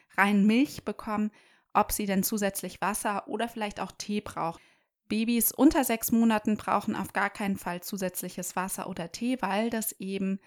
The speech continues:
das Gewebe aufschwemmen würde. Und zwar ist das dann eben so, um das so ein bisschen zu verstehen, was hinter diesem Begriff Wasservergiftung steht, in Anführungszeichen.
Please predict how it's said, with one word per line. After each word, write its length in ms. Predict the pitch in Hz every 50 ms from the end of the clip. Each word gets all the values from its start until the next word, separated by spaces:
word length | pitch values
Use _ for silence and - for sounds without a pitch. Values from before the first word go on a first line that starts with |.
| _ _ _ _ _ _
das 220 | - 185 180 -
Gewebe 480 | - 190 175 196 190 190 190 196 220 196 - _ _ -
aufschwemmen 680 | 175 185 202 196 - - - - 175 165 160 156 156
würde. 300 | - - - - - - - - _ _ _ _ _ _ _ _ _ _ -
Und 140 | 196 190
zwar 240 | - - 208 226 -
ist 160 | - - -
das 100 | 214 208
dann 220 | - - 202 - -
eben 240 | - 208 208 208 202
so, 180 | 208 226 247
um 260 | - - - 247 247
das 260 | 240 226 214 - - -
so 200 | - - 196 214
ein 100 | 202 196
bisschen 360 | 180 226 302 - 285 254 240 233
zu 120 | - 226
verstehen, 600 | - 220 208 208 - - 247 240 226 196 190 185
was 200 | 196 208 208 -
hinter 280 | - 220 220 214 208 196
diesem 320 | 208 208 196 202 202 190
Begriff 500 | 190 180 - - - 208 202 - - - - - - _ _ _ _ _ _
Wasservergiftung 1120 | _ 208 202 240 254 - 208 180 - - 180 175 - 175 175 - - 175 180 196 214 214 - - _ _ _ -
steht, 480 | - - - - 202 202 226 254 -
in 220 | - - 190 190 -
Anführungszeichen. 1080 | - 190 233 - - - 240 233 240 - - - - 226 214 214 220 214 - 220 220